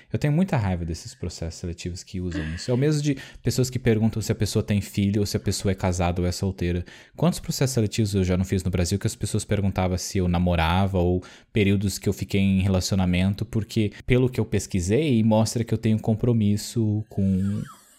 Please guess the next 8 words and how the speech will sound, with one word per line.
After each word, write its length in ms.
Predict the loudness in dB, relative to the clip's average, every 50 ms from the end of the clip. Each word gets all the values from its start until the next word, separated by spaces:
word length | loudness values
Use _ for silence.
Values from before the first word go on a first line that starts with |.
| _ _ _
com 200 | -4 0 2 2
empresa, 480 | 2 2 2 2 2 2 2 0 -2 -2
sabe? 200 | 0 0 0 0
Tipo, 300 | -2 -4 -4 -4 -6 -6 -10 -16 -20 -4 -2
empresa 280 | 0 2 2 0 0
que 60 | -2 0
eu 20 |
trabalhei, 480 | 0 2 4 4 4 4 2 2 0